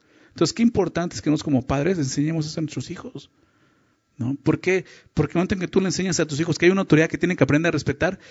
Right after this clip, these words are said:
créemelo, estás preparando su corazón, estás preparando su corazón para poder ver a Je-, a Jesús como el Señor de su vida,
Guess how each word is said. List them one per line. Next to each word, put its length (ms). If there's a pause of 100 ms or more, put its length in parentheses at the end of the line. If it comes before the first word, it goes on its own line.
(200)
créemelo, 380
estás 200
preparando 340
su 140
corazón, 580 (760)
estás 180
preparando 420
su 100
corazón 520 (340)
para 240
poder 440
ver 180
a 40
Je-, 300
a 120
Jesús 540 (440)
como 440 (140)
el 100
Señor 420
de 80
su 140
vida, 320